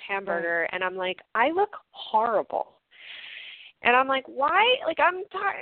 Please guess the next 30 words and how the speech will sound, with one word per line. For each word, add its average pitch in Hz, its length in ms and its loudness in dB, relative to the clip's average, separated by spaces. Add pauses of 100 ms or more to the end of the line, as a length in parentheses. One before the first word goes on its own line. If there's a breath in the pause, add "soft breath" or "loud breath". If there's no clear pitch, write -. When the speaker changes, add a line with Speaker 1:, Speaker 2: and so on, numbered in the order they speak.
Speaker 1:
talking 381 360 -2
to 320 40 0
all 302 80 2
these 302 160 -8
people, 339 160 -12
they're 311 100 -10
going 285 220 -8
to 202 80 -8 (120)
festivals, - 640 -2
and 254 80 -10
they're 269 100 -4
going 320 220 -4
and 320 200 -10
doing 415 300 2 (100)
stuff, 202 360 4
and, 226 120 -6
like, 220 220 -8
they're 240 160 -8 (140)
out, 370 340 6
and, 277 80 -16
like, 269 160 -8 (180)
I 359 280 0 (100)
didn't 277 240 -8
have 240 220 -2 (120)
any 302 200 -4
of 302 40 -8
the 302 180 -10
energy 262 360 -2
to 226 140 2
do 202 200 -4